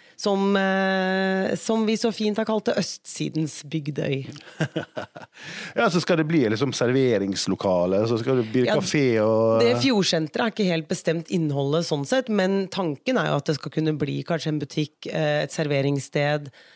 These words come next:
Speaker 1: ehm, ja, klubblokaler, at det skal kunne drives med forskjellige typer sport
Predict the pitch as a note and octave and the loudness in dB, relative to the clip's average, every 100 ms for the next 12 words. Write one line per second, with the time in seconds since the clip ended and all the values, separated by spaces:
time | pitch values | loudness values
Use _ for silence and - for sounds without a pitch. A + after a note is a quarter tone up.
0 | - - _ - D#3+ D#3 C#3+ C#3+ - - | -20 -20 _ -4 -2 -2 -2 -4 -6 -8
1 | - - - - - F3 D#3+ E3+ E3 D#3+ | -8 -6 -6 -6 -4 -2 -2 -2 0 2
2 | D#3 D#3+ F3 E3 D#3 - D#3 D#3 D#3 D#3+ | 2 2 2 0 -4 -8 -8 -4 -2 -2
3 | C#3+ C3+ - D3 C#3+ - D3+ D3 D#3 C#3 | -2 -4 -4 -4 -4 -4 -4 -4 -4 -4
4 | - C#3+ D3 C#3+ - - - - - - | -2 0 0 0 -2 -2 -2 -2 -6 -6
5 | E3+ E3+ | -6 -6